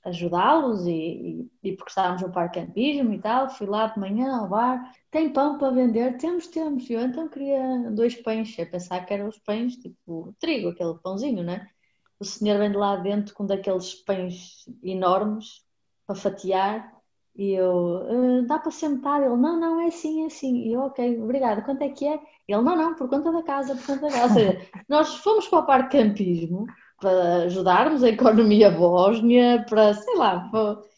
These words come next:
e chegamos lá e eles receberam-nos como se nós fôssemos uns reis e, opá, foi absolutamente incrível, foi super giro. Não foi incrível por,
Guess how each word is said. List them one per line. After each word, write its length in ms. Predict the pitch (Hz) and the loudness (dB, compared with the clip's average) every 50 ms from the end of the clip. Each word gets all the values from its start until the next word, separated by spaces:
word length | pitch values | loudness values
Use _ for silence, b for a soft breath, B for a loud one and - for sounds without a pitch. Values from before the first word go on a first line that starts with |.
| b b | b b
e 100 | 254 262 | -6 -4
chegamos 420 | 247 - - 302 302 302 311 311 311 | -4 -2 0 2 2 2 2 2 2
lá 280 | 349 339 302 226 185 | 4 6 6 6 4
e 100 | 196 214 | 4 4
eles 180 | 233 240 233 226 | 4 4 4 0
receberam-nos 840 | - - - - - 254 247 269 277 294 302 330 330 349 349 - - | -4 -14 -16 -14 -8 -2 2 2 4 4 4 2 0 -2 -4 -6 -6
como 180 | - 349 349 | -6 -4 -4
se 180 | 339 - - - | -4 -6 -8 -6
nós 240 | 349 339 349 370 370 | -2 -2 -2 -2 -2
fôssemos 600 | - - 381 370 381 381 - 381 370 381 381 381 - _ _ _ _ | -6 -6 -4 -2 -2 -4 -4 -6 -8 -8 -8 -12 -14 _ _ _ _
uns 200 | - 302 311 269 | 0 2 2 2
reis 600 | 285 294 302 294 302 311 339 359 370 370 370 - - | 2 2 4 4 6 6 6 6 4 2 0 0 2
e, 420 | 370 359 359 359 359 359 359 349 B B B B | 4 6 6 6 4 4 2 0 B B B B
opá, 220 | B 269 - 262 240 | B 0 2 2 4
foi 160 | 240 285 294 | 4 2 -2
absolutamente 440 | 269 247 - 302 269 262 254 254 247 | -2 -2 -2 -2 0 0 0 0 0
incrível, 440 | 220 208 202 175 180 170 170 170 | -2 -2 -2 -2 -2 -2 -2 -4
foi 260 | 175 175 - 220 208 214 | -6 -6 -4 -4 -4 -4
super 540 | 208 - - - - 277 247 - 247 233 226 | -4 -6 -14 -14 -12 -10 -8 -4 -2 -2 -2
giro. 460 | 208 196 208 220 226 220 233 233 233 B B B B _ - | 0 0 0 2 2 2 0 -2 -4 B B B B _ -4
Não 220 | 226 240 285 320 330 | 0 2 4 2 2
foi 180 | - 339 320 | 2 0 0
incrível 580 | 302 294 - - - 254 285 277 254 233 220 202 - - - - | 2 0 -2 0 0 0 2 4 4 4 4 2 0 -6 -12 -8
por, 260 | - 269 277 262 240 | -4 0 2 2 2